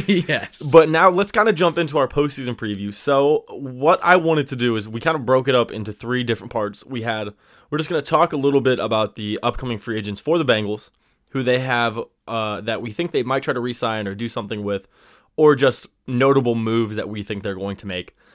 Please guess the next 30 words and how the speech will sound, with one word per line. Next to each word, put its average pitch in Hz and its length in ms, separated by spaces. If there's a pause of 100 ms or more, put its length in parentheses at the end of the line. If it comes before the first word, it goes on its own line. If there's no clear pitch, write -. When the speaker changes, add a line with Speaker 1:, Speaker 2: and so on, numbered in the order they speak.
(240)
Speaker 2:
And 117 240
then 117 180
we 113 100
have 110 400
what 131 220
free 135 200
agents, 123 360
uh, 104 220
we 117 120
would 110 160
like 170 200
to - 60
see - 100
the 107 60
Bengals 101 240
target. 107 300
So 127 80
this 180 180
is 175 60
kind 185 160
of 139 80
our 127 80
dream 117 300
case 117 220
scenario. 107 240
This 104 160
is 98 180
me 110 180
and 101 100
Jake, 101 300